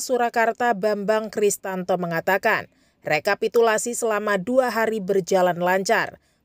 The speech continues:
baik rekapitulasi Capres dan Cawapres, D P R R I,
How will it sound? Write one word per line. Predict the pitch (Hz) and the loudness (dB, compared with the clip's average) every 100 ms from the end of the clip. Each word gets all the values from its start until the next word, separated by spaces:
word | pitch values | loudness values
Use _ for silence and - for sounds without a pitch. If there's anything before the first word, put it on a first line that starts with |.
| _ | _
baik | 156 170 202 | -4 -2 -2
rekapitulasi | 208 196 196 220 226 220 208 202 202 | 0 0 0 -2 -2 0 2 2 -2
Capres | 196 233 226 233 226 - | 0 0 0 -2 -4 -2
dan | 214 196 | -2 -2
Cawapres, | 196 190 175 - 160 233 - _ _ _ - | 0 2 2 0 -4 -4 -6 _ _ _ -8
D | 165 | -4
P | 160 | 0
R | 156 151 185 190 | 0 2 0 2
R | |
I, | 196 202 | 2 0